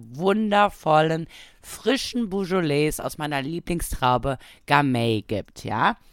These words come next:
Gamay, Gamay, wie auch immer. So,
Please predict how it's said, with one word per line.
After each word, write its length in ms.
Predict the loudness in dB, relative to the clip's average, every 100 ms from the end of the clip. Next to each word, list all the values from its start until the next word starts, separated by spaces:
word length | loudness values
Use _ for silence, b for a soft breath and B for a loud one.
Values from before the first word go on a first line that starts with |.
| _
Gamay, 540 | -6 -4 0 2 2 -2
Gamay, 600 | -4 -2 0 0 0 -2
wie 160 | -6 -6
auch 180 | -8 -10
immer. 480 | -4 0 0 0 -2 B B B
So, 380 | -12 -4 -4